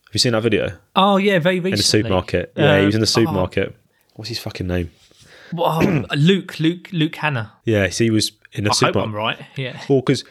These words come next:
Speaker 1: if you've not seen it, guys, if you, I mean, if you're not on social media, you're probably not, but there's been an abundance of people online,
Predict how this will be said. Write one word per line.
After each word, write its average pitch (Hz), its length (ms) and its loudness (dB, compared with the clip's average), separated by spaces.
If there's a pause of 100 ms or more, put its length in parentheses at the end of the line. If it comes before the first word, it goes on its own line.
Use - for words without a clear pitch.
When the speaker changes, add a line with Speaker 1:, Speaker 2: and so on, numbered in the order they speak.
(260)
Speaker 1:
if - 120 -8
you've 139 100 2
not 135 140 2
seen 127 180 2
it, 107 80 -4
guys, 95 240 2
if 101 60 -4
you, - 200 -6
I - 20 -6
mean, 104 120 -2
if - 100 -2
you're 104 60 -2
not 98 100 0
on 92 60 -4
social - 280 -2
media, 92 160 2
you're 85 60 -4
probably 92 200 -4
not, 92 220 -4
but 85 100 -6
there's 101 200 -2
been - 360 -4
an 98 220 0
abundance 110 460 0
of 98 100 -2
people 101 300 0
online, 90 440 0